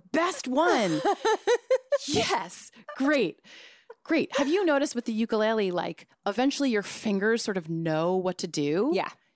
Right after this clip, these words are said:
Speaker 2: Yeah, absolutely. And I can go faster on a song. I never have played in front of anyone. It's just something I do because it's fun to do alone. <laughs>
Speaker 1: You know, if I had known that, I would have demanded that you brought your
Speaker 2: Nope.
Speaker 1: ukulele. <laughs>
Speaker 2: Nope.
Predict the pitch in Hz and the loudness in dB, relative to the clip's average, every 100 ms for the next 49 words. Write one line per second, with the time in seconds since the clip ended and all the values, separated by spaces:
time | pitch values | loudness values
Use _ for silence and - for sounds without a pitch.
0 | - - 202 190 160 175 - 202 143 175 | -10 -2 0 0 -2 -4 -2 -2 0 0
1 | 165 165 185 165 175 165 - 151 156 - | -2 -4 -6 -2 0 0 -2 -4 -4 -4
2 | 151 143 147 151 147 143 147 - - 196 | -2 -2 -4 -4 -4 -4 -8 -10 -4 -2
3 | 202 208 240 226 226 - - 180 175 175 | 0 0 0 0 -4 -6 -4 0 0 -2
4 | - 175 160 - 170 160 - 160 156 143 | -6 -8 -10 -6 -4 -4 -4 -6 -4 -6
5 | 139 170 - _ _ _ _ 185 190 - | -8 -12 -20 _ _ _ _ -4 -4 -8
6 | - 208 202 - 202 208 190 175 180 170 | -4 -2 0 -2 -2 -2 0 0 2 2
7 | 170 - 175 175 165 160 151 - 160 - | 2 0 -6 -2 -2 -2 -6 -4 -4 -4
8 | - - 202 196 202 - 202 165 151 143 | -8 -2 0 2 0 -2 -4 -2 -2 -2
9 | 156 147 - - - - - 277 311 359 | -2 -2 -2 -4 -6 -12 0 2 4 2
10 | 262 247 208 202 208 185 175 180 170 175 | 0 0 0 0 2 0 2 0 -2 -6
11 | 233 226 226 226 240 214 202 185 208 202 | -2 0 2 2 0 0 -2 -4 -4 -2
12 | 208 214 220 220 233 240 254 262 233 226 | 0 0 0 2 0 0 0 2 2 2
13 | 233 302 262 262 | 0 0 0 0